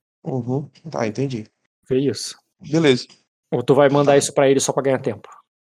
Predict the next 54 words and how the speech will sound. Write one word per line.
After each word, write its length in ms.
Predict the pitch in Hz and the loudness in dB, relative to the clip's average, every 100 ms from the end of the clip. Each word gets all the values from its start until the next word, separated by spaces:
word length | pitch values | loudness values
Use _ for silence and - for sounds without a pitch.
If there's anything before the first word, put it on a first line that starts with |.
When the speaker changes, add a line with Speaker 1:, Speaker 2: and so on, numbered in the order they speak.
| - | -8
Speaker 2:
Vai 140 | 120 | -2
dar 80 | 117 | -2
essa 180 | 113 - | -2 -2
enrolada. 480 | 120 123 104 104 - _ _ _ - | -2 -2 -4 -10 -14 _ _ _ -6
Porque, 200 | 127 139 | 0 2
Speaker 1:
Eu 40 | |
Speaker 2:
assim 140 | - - | 4 4
Speaker 1:
vou 80 | |
passar 240 | 208 196 214 | 4 4 4
o 100 | - | 4
comando 180 | 196 180 | 4 4
das 120 | 180 | 4
tropas 260 | 175 170 | 2 2
dele 140 | 165 165 | 4 4
agora. 320 | 160 180 240 _ - _ _ | 6 4 2 _ -20 _ _
Vou 100 | 160 | 4
fa-, 260 | - 156 170 | 6 6 6
<laughs> 40 | |
passar 240 | 170 165 170 | 2 4 2
esse 100 | 170 | 2
comando 220 | 170 170 | 0 2
pras 160 | 175 | 0
tropas 240 | - 175 180 | 0 -4 -4
só 220 | - 196 | -2 0
quando 200 | - 226 | 2 2
a 60 | 202 | 2
gente 100 | 190 | 2
tiver 160 | 160 | -2
no 100 | 165 | -4
fosso. 500 | 214 - 165 196 - - _ - | -2 0 0 -2 -8 -16 _ -20
Depois 260 | 165 180 202 | -10 -6 -2
que 60 | |
a 40 | 196 | -2
gente 100 | 185 | -2
se 80 | 170 | 0
reunir 400 | 196 277 220 240 | 2 4 2 2
com 100 | 220 | 0
o 40 | |
dragão, 380 | 190 185 180 170 | 2 4 2 0
entendeu? 720 | 151 - _ - - 226 - _ _ - | -4 -18 _ -12 -4 -4 -4 _ _ -6
Speaker 2:
Hum, 220 | 131 120 | -4 -2
entendi. 220 | 110 117 | -2 2
Speaker 1:
Depois 220 | 214 330 | 2 2
de 100 | - - | -2 -4
tudo. 340 | 233 240 143 127 _ _ | 2 2 2 -8 _ _
É 140 | 143 202 180 | -4 -4 -4
na, 320 | 185 175 180 180 | -6 -6 -4 -4
só 220 | - 226 | -2 0
na 80 | 254 | 0
hora 140 | 254 | -2
de 80 | 254 | -8
subir, 320 | - - 240 240 | -6 4 4 4
pô. 100 | 127 _ _ _ _ | -2 _ _ _ _
Speaker 2:
Entendi. 460 | 127 117 120 107 101 | -6 -2 0 -2 -8